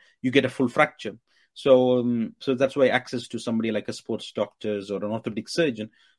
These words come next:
locally who can get an M R I is crucial, because otherwise you're just falsely reassuring them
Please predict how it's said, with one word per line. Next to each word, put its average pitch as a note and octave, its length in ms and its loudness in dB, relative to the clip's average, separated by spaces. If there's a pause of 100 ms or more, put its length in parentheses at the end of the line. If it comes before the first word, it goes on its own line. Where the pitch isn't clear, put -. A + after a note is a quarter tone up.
locally C3 360 4
who G#2+ 120 -2
can G#2+ 180 -4
get A2 120 -2
an A2 80 0
M A2 140 2
R A2 160 0
I G2+ 40 0
is G2 160 -4
crucial, B2+ 400 -4
because A#2+ 280 -4
otherwise B2 360 4
you're A#2 80 0
just B2+ 220 -8
falsely B2+ 580 2
reassuring B2+ 580 2
them F#2+ 180 -6